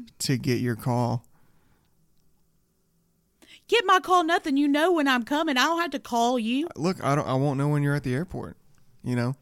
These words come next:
Speaker 2: Oh
Speaker 1: You
Speaker 2: my
Speaker 1: can't just hang
Speaker 2: God,
Speaker 1: out outside the
Speaker 2: Seth.
Speaker 1: door. They, they make you go to those cell phone lots.
Speaker 2: Seth.
Speaker 1: Okay, I'll stop. I'll stop.
Speaker 2: Ugh. <clears throat> You asshole.
Speaker 1: I am. I am. That's true.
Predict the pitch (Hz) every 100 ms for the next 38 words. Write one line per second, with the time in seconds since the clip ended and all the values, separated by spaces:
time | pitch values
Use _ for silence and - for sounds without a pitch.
0 | _ - 196 180 190 185 185 180 180 156
1 | 147 143 139 127 233 247 262 247 214 131
2 | 127 127 120 127 135 135 139 135 127 127
3 | 120 - 127 151 127 117 117 - - -
4 | _ _ _ _ _ _ _ _ _ _
5 | - - 233 233 247 285 311 320 302 247
6 | 220 143 117 120 135 - 101 113 113 -
7 | - - _ _ _ _ _ _ _ 175
8 | 180 202 262 285 240 170 - - 131 _
9 | _ _ _ _ _ _ _ _ 180 165
10 | 147 160 165 - 160 156 165 170 - 139
11 | 135 131 135 120 - 127 127